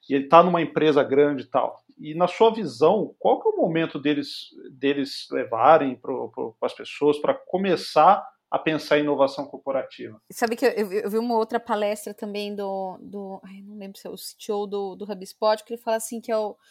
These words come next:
Speaker 2: o momento era lá atrás, agora o segundo melhor momento é agora.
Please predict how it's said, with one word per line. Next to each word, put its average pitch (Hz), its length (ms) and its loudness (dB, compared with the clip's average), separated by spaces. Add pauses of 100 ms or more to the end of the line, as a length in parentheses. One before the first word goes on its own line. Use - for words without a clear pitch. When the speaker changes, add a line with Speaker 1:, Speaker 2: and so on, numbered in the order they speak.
(440)
Speaker 2:
o 226 60 0
momento 277 840 0
era 247 340 6
lá 285 200 4
atrás, 233 520 2
agora 208 380 0
o 233 40 4
segundo 320 440 -4
melhor 311 240 2
momento 269 360 -2
é 302 60 0
agora. 208 480 0